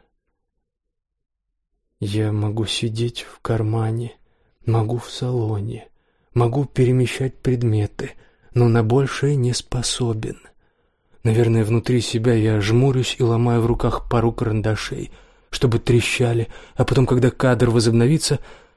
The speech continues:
срастались заново. «Кто такой Эрик?» «Ты упрямый взломщик. Отстраняешься от стены и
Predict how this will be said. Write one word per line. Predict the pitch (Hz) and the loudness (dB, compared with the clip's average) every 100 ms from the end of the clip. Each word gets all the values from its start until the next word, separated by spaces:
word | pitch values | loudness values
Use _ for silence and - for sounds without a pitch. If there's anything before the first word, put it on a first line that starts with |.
| _ | _
срастались | - 123 117 - 127 123 110 | 0 2 2 2 2 4 2
заново. | 113 120 113 117 127 - - _ _ _ _ _ _ _ _ _ _ - | 2 2 2 -2 -6 -14 -20 _ _ _ _ _ _ _ _ _ _ -8
«Кто | - - | -4 -2
такой | 101 - 104 110 | -2 0 0 0
Эрик?» | 135 - - _ _ _ _ _ _ - | -4 -10 -20 _ _ _ _ _ _ -4
«Ты | 113 107 | -2 -2
упрямый | 104 - 104 98 92 92 90 | -2 -4 -2 -2 -4 -6 -8
взломщик. | - 101 95 95 - - - - - _ _ _ _ _ | -8 -6 -6 -6 -8 -10 -12 -16 -18 _ _ _ _ _
Отстраняешься | - - - 107 110 107 - - | -8 -6 -2 0 0 -2 -4 -4
от | 104 | -4
стены | - - 107 107 131 117 | -4 -4 -2 0 0 -2
и | 110 | -4